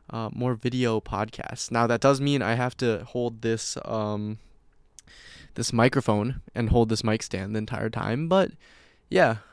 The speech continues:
I don't know. It's kinda weird because, yes, I'm used to being on camera, obviously, for, like, YouTube, TikTok, and whatnot. But for the podcast, it does feel, feels a little weird because I'm just sitting here and it's, like, a static shot.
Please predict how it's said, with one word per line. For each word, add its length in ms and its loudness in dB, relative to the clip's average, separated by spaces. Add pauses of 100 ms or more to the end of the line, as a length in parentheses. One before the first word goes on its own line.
(120)
I 60 6
don't 80 8
know. 100 6
It's 100 2
kinda 200 8
weird 420 6
because, 580 0 (520)
yes, 340 4
I'm 160 2
used 160 0
to 60 0
being 140 2
on 100 0
camera, 340 2
obviously, 400 0
for, 160 -2
like, 140 -4
YouTube, 360 -2
TikTok, 480 -4
and 120 -6
whatnot. 400 -2
But 120 -4
for 80 0
the 80 2
podcast, 540 4
it 60 -2
does 180 0
feel, 460 -2 (920)
feels 240 4
a 60 4
little 400 4
weird 640 -6 (240)
because 260 0
I'm 160 0
just 260 -2
sitting 320 -4
here 180 -12
and 120 -12
it's, 160 -10
like, 120 -10
a 40 -10
static 440 -8
shot. 340 -10